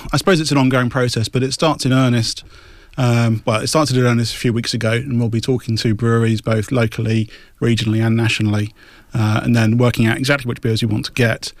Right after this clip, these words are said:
to get a selection of styles, a selection of strengths, some old favourites, some things people won't have seen before, just, just to really get the whole range of beers, uh, and introduce things to peop-, uh, introduce people to things they might not have seen elsewhere.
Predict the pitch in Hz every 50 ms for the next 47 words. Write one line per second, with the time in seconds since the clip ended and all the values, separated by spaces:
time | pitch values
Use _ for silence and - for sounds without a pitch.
0 | - - - - - - - - - - - 135 123 123 117 113 - - - 123
1 | - - 143 131 127 - - - 117 110 104 - - - - 165 165 165 160 156
2 | 156 151 139 - - - 123 127 - - - 107 98 - - - 156 147 143 143
3 | 147 - - - - - - - - - - - - - - - 131 127 127 123
4 | 120 117 - 135 131 131 127 127 127 127 - - - 117 117 110 127 117 - -
5 | - 123 113 113 123 127 123 - - 135 127 123 123 120 - - 135 123 120 117
6 | 117 113 - - - - - - - - - - - - 170 156 - - - -
7 | 165 147 - 151 143 139 131 131 123 135 135 - 131 127 123 120 117 123 123 120
8 | 117 113 117 110 - 120 117 117 113 113 110 - - - - - 135 120 113 117
9 | 123 113 117 120 110 113 - 120 117 113 - - 117 117 113 - - - 113 110
10 | - - - - - 139 135 120 117 113 113 - 170 156 139 156 156 147 - -
11 | 151 131 - - 143 135 135 139 135 135 143 143 139 143 - 135 - - 147 135
12 | 123 117 117 117 113 - 127 117 107 104 101 95